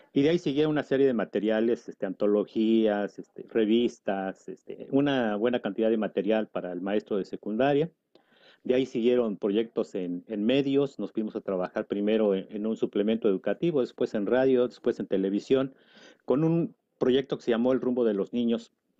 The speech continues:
eh, donde se ofrecía todo un aspecto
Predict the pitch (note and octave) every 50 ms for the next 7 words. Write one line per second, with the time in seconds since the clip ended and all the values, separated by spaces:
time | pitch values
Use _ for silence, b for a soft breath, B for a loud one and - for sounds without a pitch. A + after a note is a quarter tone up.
0 | _ - - A2+ A2 G#2 G2+ F#2 - _ _ _ - B2 C3 C3+ C3 B2 - B2
1 | G#2+ A#2 A2 - B2+ B2+ B2 B2 A#2+ - _ _ - A#2+ A#2 A#2 A#2+ A2 - -
2 | - A2+ - _ - B2+ A#2+ G#2+ -